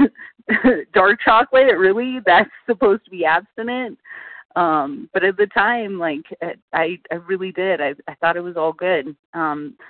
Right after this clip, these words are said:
the voice of my disease is my voice. <laughs> Um, it's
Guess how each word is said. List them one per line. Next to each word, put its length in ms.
the 180
voice 340
of 80
my 160
disease 460
is 160
my 220
voice. 340
<laughs> 100
Um, 380
it's 140